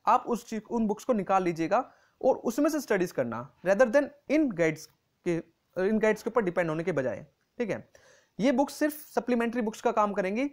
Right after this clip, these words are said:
although इसमें आपको डीपली नहीं मिलेगा। ये मैं आपको पहले क्लियरली बता देता हूँ, जो आपने पहले पढ़ रखा है, जो ग्रेजुएशन बुक्स और पोस्ट ग्रेजुएशन बुक्स आपने पहले पढ़ रखी हैं, उनमें से अगर आप पढ़ोगे तो वो ज़्यादा बेटर रहेगा, क्योंकि उनको दोबारा अंडरस्टैंड करने में आपको प्रॉब्लम फेस नहीं करनी पड़ेगी।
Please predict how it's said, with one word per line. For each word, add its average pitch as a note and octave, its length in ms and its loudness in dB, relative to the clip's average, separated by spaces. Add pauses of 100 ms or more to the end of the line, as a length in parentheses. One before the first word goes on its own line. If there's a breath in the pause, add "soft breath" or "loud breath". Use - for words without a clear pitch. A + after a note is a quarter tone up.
(380)
although A#3 300 4
इसमें C4 240 0
आपको B3+ 200 2
डीपली G3+ 320 0
नहीं F#3+ 160 0
मिलेगा। C#3+ 280 0
ये E3 120 0
मैं A3+ 100 -2
आपको A#3 160 -4
पहले A3 200 2
क्लियरली G3+ 300 -2
बता F3+ 180 0
देता E3 200 -2
हूँ, C#4 100 0 (560 soft breath)
जो A#3+ 180 2 (400)
आपने B3 280 2
पहले B3 220 4
पढ़ A#3+ 200 2
रखा F3+ 240 0
है, A2+ 220 -6 (140)
जो G#3 140 0
ग्रेजुएशन A3+ 440 0
बुक्स A#3 260 -4 (120)
और A3 100 2
पोस्ट A3 240 0
ग्रेजुएशन G#3+ 300 -2
बुक्स A3 240 -4
आपने G#3 160 -2
पहले G#3+ 160 2
पढ़ G#3+ 200 0
रखी G#3 220 -4
हैं, A#3+ 80 -2 (120)
उनमें C#4+ 220 2
से D#4 120 4
अगर C#4 120 4
आप A#3+ 240 0
पढ़ोगे F#3 280 2
तो G#3+ 100 -6
वो B3+ 160 2
ज़्यादा F#3+ 180 2
बेटर F3 240 0
रहेगा, E3+ 280 0 (400 loud breath)
क्योंकि B3 260 0
उनको B3 380 -2
दोबारा A3 280 2
अंडरस्टैंड A3+ 340 -2
करने G3 220 -2
में G#3 100 -2
आपको G#3 160 -2
प्रॉब्लम G#3 320 0
फेस F#3 340 -6
नहीं E3 160 -2
करनी C#3+ 200 -4
पड़ेगी। A#2 380 -8